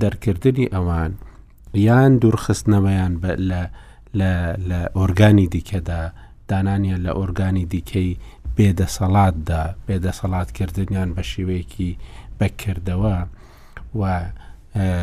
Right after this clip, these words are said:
گەنجکردنەوەی حیزب، ئە، بە شێوەیەک نییە کە هەروە، ئە، بە ئاسانی بچێتە سەر. چونکو، ئە، ئەزموونی ئەمانە بە تایبەتی لە پێکاتە و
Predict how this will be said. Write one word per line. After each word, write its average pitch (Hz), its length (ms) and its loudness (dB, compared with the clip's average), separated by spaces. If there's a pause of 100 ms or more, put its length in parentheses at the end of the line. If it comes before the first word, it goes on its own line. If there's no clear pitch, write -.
(260)
گەنجکردنەوەی 107 920 2
حیزب، 87 480 0
ئە، - 680 -8 (460)
بە 98 100 2 (100)
شێوەیەک 104 560 2 (180)
نییە 101 260 4 (100)
کە 87 160 -2 (480)
هەروە، 98 420 4 (600)
ئە، 95 120 -4 (1000)
بە - 160 2
ئاسانی 92 640 0
بچێتە 90 460 -6 (120)
سەر. 90 200 -2 (400)
چونکو، 101 380 0 (680)
ئە، 98 100 0 (240)
ئەزموونی 117 580 4
ئەمانە 82 480 0 (120)
بە 104 160 2
تایبەتی 95 560 -2 (480)
لە 95 160 4
پێکاتە 98 580 0 (100)
و 90 40 -2